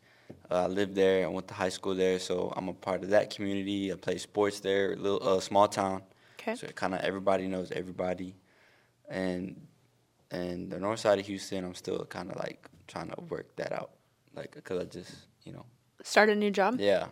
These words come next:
Speaker 1: so I'm
Speaker 2: Cool.
Speaker 1: just trying to see where I could fit in somewhere over there. Eventually, I wanna get, I don't know if it's more community, maybe this is just for a school, but after I get comfortable enough with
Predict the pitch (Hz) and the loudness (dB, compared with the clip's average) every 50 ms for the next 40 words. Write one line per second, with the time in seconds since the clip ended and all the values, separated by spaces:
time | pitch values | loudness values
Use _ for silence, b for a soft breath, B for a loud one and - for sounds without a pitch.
0 | - _ - - - 92 92 - - 302 262 190 101 92 95 92 - - 95 95 | -12 _ -8 -4 -2 -2 0 2 4 4 4 4 0 -2 -2 -6 -6 -8 -8 -6
1 | 95 95 92 90 - - - _ _ _ - - 92 - - - - - 92 95 | -4 -4 -4 -4 -6 -10 -16 _ _ _ -10 -10 -10 -10 -12 -16 -12 -10 -8 -8
2 | 95 92 95 92 - - 98 101 98 95 95 98 98 101 101 98 92 B B B | -6 -8 -8 -8 -8 -6 -4 -2 -2 -2 -2 2 4 4 4 4 4 B B B
3 | B B - 101 95 104 113 117 117 - 120 117 117 117 107 90 98 101 101 101 | B B 2 4 8 8 8 8 6 2 2 2 4 6 8 8 8 8 6 2
4 | 101 95 92 - 101 98 95 - - - _ - - 117 127 135 135 131 127 127 | 0 -2 -4 -4 -2 -2 -2 -4 -8 -14 _ 8 10 10 10 10 10 8 8 6
5 | 120 107 101 110 110 113 113 117 - 107 101 104 110 117 117 117 120 113 104 104 | 4 0 0 6 6 8 6 6 4 0 0 2 2 0 0 0 -2 2 4 4
6 | 110 113 117 107 104 - 107 98 95 101 101 - - 95 92 - - - 104 104 | 4 4 2 0 0 -2 -4 -4 -2 -2 -2 0 0 0 0 0 0 2 2 2
7 | 104 98 101 98 87 - - b b b b b b b b _ _ - 98 98 | 4 4 4 4 4 4 -2 b b b b b b b b _ _ 2 2 4
8 | - 98 95 95 92 95 90 - - 101 95 95 - 101 95 98 95 92 92 92 | 6 6 6 6 4 2 0 0 0 -2 -2 -2 -4 -6 -2 0 0 0 0 0
9 | 95 92 - - 95 92 | -2 -4 -4 -4 -6 -6